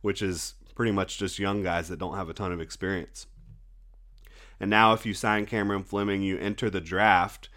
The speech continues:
and the value is right, you can still land an offensive tackle you like, but you don't have to go get one early. You are not forced to go get someone that you feel comfortable with,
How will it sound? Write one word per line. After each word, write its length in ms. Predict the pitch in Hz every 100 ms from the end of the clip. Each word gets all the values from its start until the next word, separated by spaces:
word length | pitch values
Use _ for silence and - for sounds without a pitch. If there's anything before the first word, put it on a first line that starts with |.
| -
and 120 | 90 90
the 80 |
value 440 | 82 107 202 135 101
is 120 | 90
right, 260 | 92 98 -
you 140 | - 160
can 180 | 147 113
still 420 | - 147 127 101
land 300 | 107 120 104
an 100 | 95
offensive 440 | 92 104 92 85
tackle 320 | - 98 -
you 120 | 87 82
like, 300 | 92 82 - - -
but 120 | 98 95
you 140 | 107
don't 360 | 95 131 113 -
have 600 | - - 120 110 - -
to 100 | 104
go 200 | 101 95
get 200 | 92 64
one 220 | 92 90
early. 240 | 87 82 90
You 160 | 110
are 100 | 107
not 240 | 110 107 -
forced 440 | - 107 101 - - - -
to 100 | 104
go 180 | 101
get 200 | 90 101
someone 380 | - 101 101 95
that 80 | 92
you 140 | 92
feel 180 | 98 95
comfortable 560 | 85 131 143 113 98 95
with, 260 | 95 90